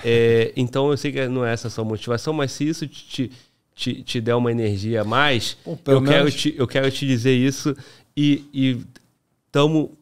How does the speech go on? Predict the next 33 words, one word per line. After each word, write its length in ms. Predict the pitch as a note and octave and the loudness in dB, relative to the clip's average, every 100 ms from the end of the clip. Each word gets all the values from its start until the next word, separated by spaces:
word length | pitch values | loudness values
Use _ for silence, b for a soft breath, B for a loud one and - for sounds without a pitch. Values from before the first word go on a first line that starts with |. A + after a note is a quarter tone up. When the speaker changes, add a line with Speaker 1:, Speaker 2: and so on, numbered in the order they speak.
| _ _ _ _ - | _ _ _ _ 2
Speaker 1:
pertíssimo 800 | G3+ A#3 - F3+ G3+ - F3+ F3+ | 2 2 -2 0 0 0 0 2
de 120 | E3+ | 0
ser 180 | - D#3 | 0 0
a 60 | |
maior 260 | D#3+ C#3+ D3 | 2 0 0
transmissão 480 | D3+ C#3+ B2+ B2+ C#3 | -2 -2 -2 -4 -4
e 60 | |
você 120 | C#3 | -4
vai 140 | C3 C3+ | -4 -2
bater 320 | C3 A#2+ C3 | -2 -4 -10
Farru 400 | - B2 G#2+ D3+ | -4 -4 -2 -2
e 60 | F3 | 0
Nantes. 480 | A#2 A2 F#2+ G2 | 0 0 -2 -4
Olha 200 | G#2 C3+ | -2 0
Speaker 2:
Pô, 200 | C#3+ - | -2 -4
Speaker 1:
o 80 | C3+ | -4
peso, 400 | - C3+ B2+ C#3 | 2 2 4 0
Speaker 2:
caramba, 220 | D#3 A#2 | -4 -8
impressionante. 720 | B2 - C#3 C#3 E3 C#3 D3 C#3+ | -6 0 0 0 -2 0 0 2
Speaker 1:
o 60 | C3+ | 0
peso 540 | - C3+ D3 C#3+ D3 | 2 4 4 4 0
do, 340 | C3 C#3+ C3 | 0 0 0
do 180 | A#2 C3+ | -2 -2
dia 260 | A2+ B2 C#3 | 0 0 0
que 140 | C#3+ | -2
foi 220 | C3+ D3+ | -2 -2
quando 240 | C#3+ D3 D3 | 0 -2 0
nós 180 | C3+ C3+ | -2 -4
fizemos 440 | C#3+ C3 C3 C3+ | -6 -4 -4 -4
cento 260 | - E3 - | -4 -4 -6
e 20 | |
cinco 380 | - D3+ D#3 C#3 | -6 -6 -4 -2
mil 320 | B2 C3 | -2 -2